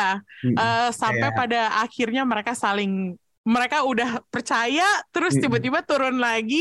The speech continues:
Speaker 1: <laughs>
Speaker 2: jadi saling gak percaya, itu
Speaker 1: Diadu domba.
Speaker 2: Heeh, itu naik turunnya bagus banget.
Speaker 1: Iya.
Speaker 2: Eh,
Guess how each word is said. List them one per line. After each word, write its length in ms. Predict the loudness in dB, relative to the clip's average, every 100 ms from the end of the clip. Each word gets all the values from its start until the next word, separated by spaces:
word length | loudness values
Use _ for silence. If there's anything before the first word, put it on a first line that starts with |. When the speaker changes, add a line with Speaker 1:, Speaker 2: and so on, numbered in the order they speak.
| 2 0 -6 -8
Speaker 1:
<laughs> 200 | -2 0
Speaker 2:
jadi 180 | 0 0 0
saling 220 | 0 0 0 0
gak 120 | -2
percaya, 540 | -4 -2 0 2 2 2 0 -2 -8 -10
itu 200 | -2 0
Speaker 1:
Diadu 280 | 2 2 2
domba. 500 | 4 4 4 2 0 -6 _ -2 0
Speaker 2:
Heeh, 560 | 2 2 2 2 -2
itu 120 | 0 0
naik 180 | 0 -2 -2
turunnya 340 | 0 0 0 0
bagus 220 | 0 -2 0
banget. 220 | 0 -2 -4
Speaker 1:
Iya. 340 | 0 2 0 0
Speaker 2:
Eh, 480 | 0 2 2 2